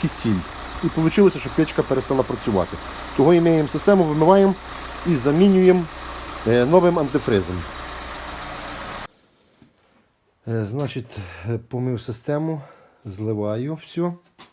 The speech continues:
і обнаружив ще одну єрунду. Казав клієнт, що, м, е, була, м, типа нехватка, пос-,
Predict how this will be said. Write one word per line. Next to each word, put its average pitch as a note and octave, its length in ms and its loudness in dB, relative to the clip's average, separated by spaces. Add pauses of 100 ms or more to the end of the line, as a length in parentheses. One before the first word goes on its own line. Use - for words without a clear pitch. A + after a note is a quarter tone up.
(640)
і C#3 140 -4
обнаружив C3+ 640 -6
ще A#2+ 260 -8
одну G#2+ 500 -10 (160)
єрунду. F#2+ 600 -8 (2250)
Казав B2 520 -6 (220)
клієнт, C3 500 -6
що, G2+ 360 -8
м, G2 240 -8
е, F#2+ 420 -6
була, G#2 480 -6 (1400)
м, F#2+ 380 -12
типа A2 240 -8
нехватка, G2+ 720 -8 (220)
пос-, G2+ 160 -12